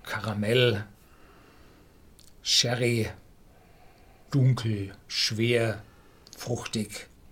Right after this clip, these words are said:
Die sechsundvierzig Volumenprozente kriegt man überhaupt nicht mit. Die sind also völlig zugedeckt. Und da kommt eine leicht kühlende Note, vielleicht so ein bisschen Eukalyptus raus.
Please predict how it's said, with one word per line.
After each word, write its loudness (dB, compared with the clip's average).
Die -4
sechsundvierzig -2
Volumenprozente -2
kriegt -4
man 0
überhaupt 2
nicht -2
mit. -2
Die -6
sind -4
also -10
völlig -4
zugedeckt. 4
Und -2
da 0
kommt 0
eine -2
leicht 0
kühlende 2
Note, 0
vielleicht -6
so -2
ein -4
bisschen 0
Eukalyptus -2
raus. -4